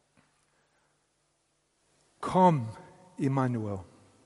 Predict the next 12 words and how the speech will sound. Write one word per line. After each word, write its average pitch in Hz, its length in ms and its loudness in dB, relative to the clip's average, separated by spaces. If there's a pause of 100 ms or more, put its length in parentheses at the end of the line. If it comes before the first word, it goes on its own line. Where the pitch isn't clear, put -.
(4000)
Lang 156 600 12 (200)
hat 151 200 0
Israel 151 360 2
gewartet 139 800 4 (1300)
auf 151 400 6
Immanuel. 135 600 -2 (1700)
Lang 170 520 8
haben 165 220 4
sie - 180 -4
gewartet. 127 720 -4 (2500)
Aber 151 240 6
in 175 360 4